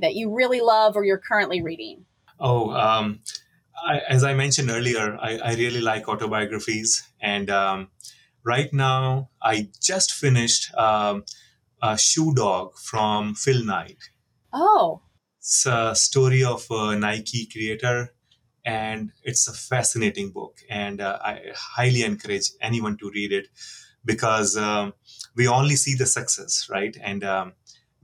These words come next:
Speaker 2: when, when we read this, these kind of books, we see all the struggles that went behind, uh, making such a great company. So I, I, I, like, highly recommended book.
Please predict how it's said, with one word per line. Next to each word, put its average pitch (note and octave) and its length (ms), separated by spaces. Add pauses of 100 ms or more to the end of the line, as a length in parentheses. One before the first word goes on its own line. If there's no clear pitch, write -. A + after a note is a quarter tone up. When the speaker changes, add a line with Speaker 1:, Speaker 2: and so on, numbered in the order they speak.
Speaker 2:
when, A#2 120
when A2+ 140
we A2 100
read A2+ 220
this, - 220
these C3 300
kind B2 220
of A2 120
books, C3+ 380
we A#2 100
see B2+ 240
all A#2+ 160
the A2+ 100
struggles - 640 (160)
that G#2 200
went A2 280
behind, G#2+ 580 (500)
uh, F#2+ 480
making G#2 600 (100)
such - 280
a G2 60
great G2 280
company. - 340 (420)
So G#2 480 (200)
I, G#2 320
I, - 120 (420)
I, C3 120
like, G#2+ 240
highly C#3 300
recommended F#2+ 480
book. - 220